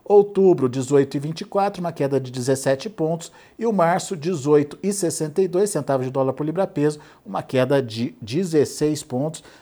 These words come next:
Dá pra ver que o mercado voltou a trabalhar aí e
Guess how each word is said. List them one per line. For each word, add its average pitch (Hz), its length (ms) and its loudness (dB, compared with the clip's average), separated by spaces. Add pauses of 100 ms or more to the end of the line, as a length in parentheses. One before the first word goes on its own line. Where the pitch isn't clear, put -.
Dá 110 140 -2
pra 160 180 0
ver 127 220 0
que 175 340 -4
o 156 80 -6
mercado 160 460 -4
voltou 147 360 -4
a 131 40 -2
trabalhar 127 540 -2
aí 113 400 -6
e 170 260 -6